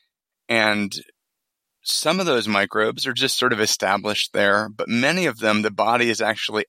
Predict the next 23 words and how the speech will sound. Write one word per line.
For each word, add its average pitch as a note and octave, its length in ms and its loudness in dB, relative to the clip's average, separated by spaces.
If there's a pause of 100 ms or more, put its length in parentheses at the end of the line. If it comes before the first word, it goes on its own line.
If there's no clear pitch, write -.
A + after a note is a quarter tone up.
actively G#2+ 560 -2
feeding, F2+ 720 -2 (440)
uh, F2+ 340 0 (120)
via G#2+ 400 -2
glands F#2 760 0 (520)
because A2 340 -2
the A#2 100 -6
body A#2 280 2
wants B2 440 0
them D#2+ 240 -8
there. D#2+ 320 -6 (880)
And, A2+ 260 2
and A2+ 180 2
so G#2+ 640 2
this B2+ 300 -2
covers C#3+ 420 -2
you. C#3 240 2
Every C3+ 220 2
bit A#2+ 360 -2
of A2 140 -6
your A2+ 100 -4
skin B2 340 0
is, B2 140 0